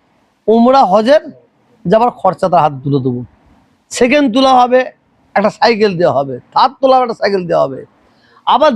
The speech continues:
দ্বিতীয় দিনে ফের শ্রোতাদের জন্য একই অ-, ব্যবস্থা আছে।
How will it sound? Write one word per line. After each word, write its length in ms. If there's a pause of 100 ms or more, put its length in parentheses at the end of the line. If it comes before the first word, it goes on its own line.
দ্বিতীয় 460
দিনে 300 (840)
ফের 140
শ্রোতাদের 460
জন্য 160
একই 420
অ-, 180 (280)
ব্যবস্থা 400
আছে। 200